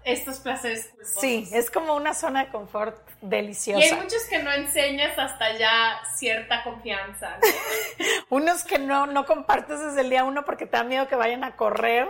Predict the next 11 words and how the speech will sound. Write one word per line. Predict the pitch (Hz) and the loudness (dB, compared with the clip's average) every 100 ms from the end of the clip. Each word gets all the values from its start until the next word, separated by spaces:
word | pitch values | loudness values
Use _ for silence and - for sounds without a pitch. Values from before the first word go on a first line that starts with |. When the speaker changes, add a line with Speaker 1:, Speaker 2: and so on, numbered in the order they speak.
| 427 - 254 | -4 -12 -18
Speaker 1:
Literal. | 254 247 240 220 214 208 | -18 -18 -12 -10 -6 -4
Speaker 2:
si | 208 226 | -4 -2
los | 214 208 | -4 -4
dices. | 226 220 220 - | -6 -6 -8 -4
Pero | 254 233 | 2 2
a | |
ver, | 240 | 2
empecemos | 214 226 269 294 | 0 -4 -4 -2
por | - 254 | 0 0
la | 226 | 0
música, | 240 254 - | -2 -4 -4